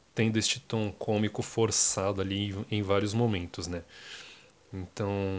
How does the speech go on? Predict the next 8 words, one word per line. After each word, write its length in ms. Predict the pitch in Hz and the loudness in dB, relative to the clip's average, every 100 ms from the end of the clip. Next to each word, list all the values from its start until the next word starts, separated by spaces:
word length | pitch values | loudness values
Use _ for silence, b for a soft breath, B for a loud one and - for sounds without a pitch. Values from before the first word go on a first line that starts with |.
| 92 87 82 82 - - - - - | -4 -6 -8 -12 -18 -20 -20 -20 -14
o 80 | 120 | 2
problema, 380 | 147 147 160 165 | 6 8 8 8
o 80 | |
grande 240 | 131 170 175 | 8 6 6
problema 340 | 156 147 151 | 4 4 4
do 60 | 135 | 2
Esquadrão 340 | - 139 143 | 2 2 2
Suicida, 680 | 139 139 120 - 151 131 120 | 2 0 0 2 4 6 4